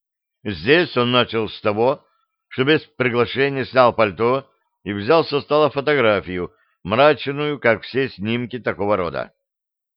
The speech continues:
«Вы живёте во Франции?» Во Франции, в Англии, иногда в Италии.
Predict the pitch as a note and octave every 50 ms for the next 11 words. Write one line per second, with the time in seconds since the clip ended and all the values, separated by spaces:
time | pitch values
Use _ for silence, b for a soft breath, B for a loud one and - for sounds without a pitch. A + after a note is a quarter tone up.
0 | _ _ _ _ _ _ _ _ _ _ _ _ _ _ _ D2 E2 G#2+ B2 C3
1 | C#3 C#3+ C#3+ C#3+ C3+ B2 G2 G2+ C3+ C#3 D3 D3 C#3 A#2 C3 B2+ B2 A2+ G2 B2
2 | D3+ D#3+ D#3 B2 - A#2 F#2 D2 B1 - _ _ _ _ _ _ _ _ _ _
3 | _ _ _ _ _ _ _ _ _ _ _ - D2 C#2+ B1 D#2+ G#2+ B2+ C#3+ D3+
4 | D#3 D#3 C#3+ A2+ - A#2+ C#3 C#3 C3 A#2+ F#2 - _ B1+ C#2 G2 A#2+ C3 C3+ C3+
5 | C#3 C3+ A#2+ A#2+ A#2+ A2+ G#2 G2 - - D2+ F2 F#2 G2+ A2+ C#3 C#3+ B2 G2+ F2
6 | - - A2+ A#2+ C3 C3 C3 B2 A#2 A2 F2+ C#2+